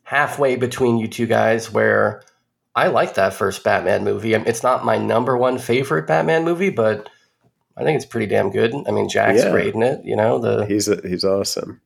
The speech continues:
Speaker 1: set designs are cool. The music is great. You know, it's go-, it, it finally captured that nineteen thirties kind of Art Deco feel that I want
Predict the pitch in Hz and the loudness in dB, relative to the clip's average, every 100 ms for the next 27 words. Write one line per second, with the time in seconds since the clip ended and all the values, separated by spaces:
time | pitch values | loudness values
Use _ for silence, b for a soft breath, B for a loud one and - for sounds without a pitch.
0 | - - 117 117 117 113 113 117 113 - | -16 -2 -2 0 2 4 4 4 0 -2
1 | 120 123 127 113 - 110 120 113 107 113 | -2 0 0 0 -2 -2 -4 -8 -2 0
2 | 123 131 - 110 123 131 131 120 - - | 2 -2 -4 -2 0 0 -4 -6 -2 2
3 | 123 123 - b b b _ - 120 - | 2 0 -6 b b b _ -4 -4 0
4 | 143 160 156 147 127 123 - 131 135 - | 0 2 2 2 0 -4 -4 -2 -2 -2
5 | 117 107 107 107 104 b b b _ - | 0 0 0 -2 -6 b b b _ -4
6 | 117 98 110 117 104 - 123 110 - 120 | -2 0 0 0 0 0 0 0 -2 0
7 | 113 113 110 107 101 - 107 98 95 - | 0 0 -2 -2 -4 -2 0 0 -4 -2
8 | 113 110 - 113 - 123 120 113 127 123 | 0 -2 0 -2 2 0 0 -2 -2 2
9 | 123 120 113 87 107 113 131 | 2 2 2 2 2 2 0